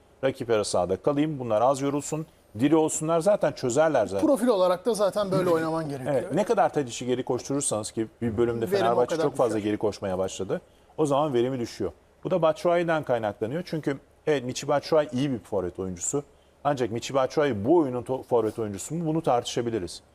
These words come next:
Speaker 1: Michy Batshuayi Beşiktaş'ta da tek forvette, farklı bir oyun tarzında bu arada,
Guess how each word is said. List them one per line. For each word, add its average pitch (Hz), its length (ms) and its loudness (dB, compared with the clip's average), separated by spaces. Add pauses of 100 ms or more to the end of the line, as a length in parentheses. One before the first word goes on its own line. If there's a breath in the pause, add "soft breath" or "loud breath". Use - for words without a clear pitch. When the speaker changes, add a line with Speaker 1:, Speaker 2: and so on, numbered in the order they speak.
(380 soft breath)
Speaker 1:
Michy 120 320 -4
Batshuayi 135 420 2
Beşiktaş'ta 131 580 0
da 120 100 0
tek 107 180 -4
forvette, 101 580 -2 (100)
farklı 120 300 0
bir 127 60 2
oyun 113 160 2
tarzında 95 500 -2
bu 90 100 0
arada, 85 300 -2